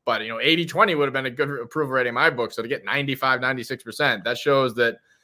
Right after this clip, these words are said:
the, the fans, you know, we, I think it was about twenty-seven hundred people responded. So it's obviously not every <laughs> Giants fan, but it's a pretty good sampling.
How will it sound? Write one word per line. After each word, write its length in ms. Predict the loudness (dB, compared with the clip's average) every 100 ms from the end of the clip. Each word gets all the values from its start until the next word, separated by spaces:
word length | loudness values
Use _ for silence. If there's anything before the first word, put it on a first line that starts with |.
| _ _ _
the, 140 | -16 -10
the 200 | -10 -4
fans, 420 | 2 4 4 0
you 80 | 0
know, 100 | 0
we, 120 | -2
I 40 |
think 140 | -6 -6
it 40 |
was 80 | -4
about 200 | -4 -4
twenty-seven 440 | -2 -4 2 2
hundred 220 | 2 0 0
people 240 | -2 0
responded. 540 | -2 2 4 4 4
So 80 | 0
it's 80 | -2
obviously 240 | -2 -2
not 180 | 0 4
every 260 | 4 4 0
<laughs> 80 | 2
Giants 300 | 2 2 0
fan, 260 | 0 2
but 80 | 2
it's 80 | 0
a 40 | 0
pretty 240 | 0 2
good 240 | 6 6 6
sampling. 500 | 0 0 0 -2